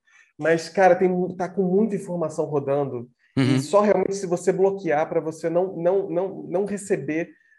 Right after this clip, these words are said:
Speaker 1: o que tá sendo falado.
Speaker 2: Uhum.
Speaker 1: É... Cara, se você pode, se você pode pegar e construir alguma coisa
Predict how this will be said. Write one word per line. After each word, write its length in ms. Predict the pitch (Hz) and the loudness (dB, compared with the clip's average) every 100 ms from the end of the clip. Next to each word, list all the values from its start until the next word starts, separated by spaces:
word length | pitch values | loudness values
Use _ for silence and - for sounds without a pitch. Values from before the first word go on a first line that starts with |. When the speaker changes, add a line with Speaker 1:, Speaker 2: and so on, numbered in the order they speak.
| - | -12
Speaker 1:
o 60 | 151 | -12
que 100 | - | 0
tá 100 | 160 | 0
sendo 220 | 170 156 | 0 -2
falado. 560 | 175 143 120 117 - - - | -2 0 0 -2 -6 -6 2
Speaker 2:
Uhum. 220 | 120 123 | 4 4
Speaker 1:
É... 640 | 120 151 151 143 139 131 - - _ _ _ _ _ _ _ _ _ _ _ _ - | 4 4 4 2 2 0 -4 -12 _ _ _ _ _ _ _ _ _ _ _ _ -2
Cara, 340 | 285 233 165 | 2 4 2
se 140 | - | -2
você 220 | 220 220 254 | -6 -4 -2
pode, 320 | 262 247 190 | 2 2 2
se 120 | 196 | -4
você 180 | 196 226 | -6 -2
pode 220 | 240 233 | 0 0
pegar 220 | 220 185 | 0 0
e 120 | 196 190 | -2 -4
construir 560 | 226 - 180 156 175 | -8 -8 -12 -10 -2
alguma 320 | 196 185 170 | 0 0 -6
coisa 640 | 143 - 147 180 127 113 | -10 -8 -4 -4 -4 -12